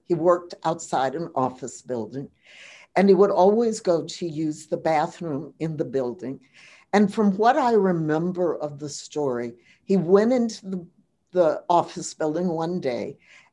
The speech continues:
and was in the elevator with a young white girl who was the elevator operator. According to him, the elevator lurched and he bumped into the girl.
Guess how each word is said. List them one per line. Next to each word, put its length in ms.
and 160
was 380
in 300
the 240
elevator 880
with 580
a 100
young 720
white 500
girl 460
who 140
was 240
the 140
elevator 560
operator. 600
According 760
to 240
him, 640
the 160
elevator 640
lurched 720
and 140
he 120
bumped 480
into 440
the 100
girl. 440